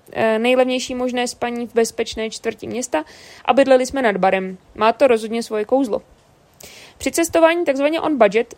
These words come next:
musí člověk najít prostor pro kompromisy. Prosklené vchodové dveře vedly přímo z Pavlače, eh, po které se chodilo dolů do baru. Koupelny se záchodem jsou společné a chodí se tam z pokoje právě po zmíněné z Pavlači.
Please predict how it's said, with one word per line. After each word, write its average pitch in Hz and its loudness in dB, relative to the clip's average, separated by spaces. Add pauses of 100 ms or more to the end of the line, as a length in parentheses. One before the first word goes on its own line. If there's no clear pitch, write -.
musí 262 -8
člověk 262 0
najít 254 -6
prostor 254 0
pro 240 -2
kompromisy. 214 -2 (380)
Prosklené 277 2
vchodové 285 2
dveře 226 2
vedly 247 0
přímo 277 -6
z - -10
Pavlače, 226 0 (520)
eh, 214 2 (500)
po 262 4
které 277 4
se 277 0
chodilo 254 4
dolů 233 2
do 202 6
baru. 202 4 (320)
Koupelny 302 2
se 214 -6
záchodem 254 0
jsou 247 -8
společné 269 -4 (220)
a 247 -8
chodí 262 -2
se 277 -2
tam 285 -2
z - -12
pokoje 262 2
právě 277 2
po 240 -6
zmíněné 233 -6
z 226 -14
Pavlači. 226 2